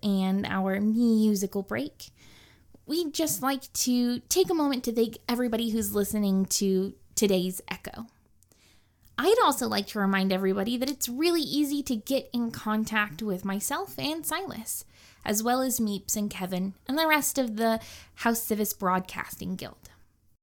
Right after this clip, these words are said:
First, you can always send us a gnome mail at house civis echoer station at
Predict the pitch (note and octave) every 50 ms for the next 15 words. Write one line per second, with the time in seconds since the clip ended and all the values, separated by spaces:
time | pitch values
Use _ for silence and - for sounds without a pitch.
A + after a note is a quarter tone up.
0 | _ _ _ _ _ _ _ _ _ _ _ _ _ - - - C4+ D#4+ F#4+ -
1 | - - B3+ C4 C4 - C#4 C4 C4 - A#3 A#3 A#3+ B3 B3 A#3+ - C4 B3+ B3
2 | B3 B3+ B3+ B3 - - - A#3 A#3 A#3+ A#3+ A#3 A#3+ - - - A3 G#3+ A3 A3+
3 | A3+ A#3 A#3 A#3 A#3+ A#3+ A#3+ B3+ B3+ - _ _ - A3+ A3 A3 G#3 G3 G3 F#3+
4 | A3 C4+ D#4 D#4+ - - - - - - - - G3 G#3 - - - C#4+ D#4 D#4+
5 | D4+ - - - - - - - C4+ C4 B3+ C4+ C4 - - - - - - G#3+
6 | - - A#3+ A#3 A3+ A3+ A3 - - - - A3 A3 G#3 - A3+ G#3+ G3+ G#3 -
7 | - G3 F#3+ - - -